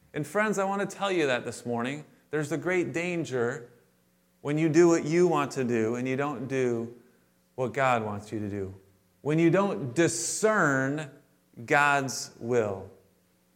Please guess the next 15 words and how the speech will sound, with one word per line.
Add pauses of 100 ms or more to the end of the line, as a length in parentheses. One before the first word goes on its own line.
(540)
And
look
at
what
I
told
you,
my
story.
How
did
I
discern (540)
God's
will?